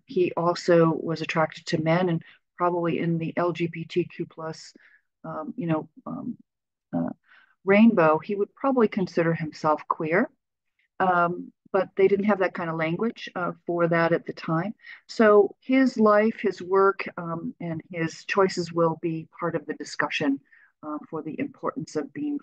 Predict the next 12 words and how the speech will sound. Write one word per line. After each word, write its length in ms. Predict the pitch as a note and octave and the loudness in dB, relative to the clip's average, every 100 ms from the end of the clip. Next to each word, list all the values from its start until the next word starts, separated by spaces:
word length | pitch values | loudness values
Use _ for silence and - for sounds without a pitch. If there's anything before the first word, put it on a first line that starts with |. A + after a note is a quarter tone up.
| _ | _
furnished, 460 | A3+ G3 F3+ - - _ | 4 4 4 -2 -12 _
five 260 | E3+ D#3+ - | -2 0 0
bachelors 840 | C#3+ - D3 C#3 C#3+ C#3 C3+ - _ _ _ _ - | -2 -2 -4 -2 -4 -6 -10 -20 _ _ _ _ -10
at 160 | - - | -10 -8
home 440 | - C#4+ C4+ - - _ _ _ | -8 -6 -6 -10 -16 _ _ _
in 180 | - D4 | -6 -4
the 80 | C#4+ | -6
new 220 | C#4 C#4 | -6 -8
exhibit. 420 | C#3 - A3+ - - _ _ _ _ _ _ _ _ _ _ _ _ _ _ _ _ _ _ _ _ _ _ _ - _ _ _ _ _ _ _ _ _ - | -8 -2 0 0 -4 _ _ _ _ _ _ _ _ _ _ _ _ _ _ _ _ _ _ _ _ _ _ _ -20 _ _ _ _ _ _ _ _ _ 2
Ogden 380 | A#3 - G4+ - | 2 4 4 4
Codman 480 | B3+ A#3+ A#3 A#3 | 4 6 6 4
Junior 600 | G3+ F3 C#3+ B2+ B2 F#3+ | 2 4 4 4 0 -4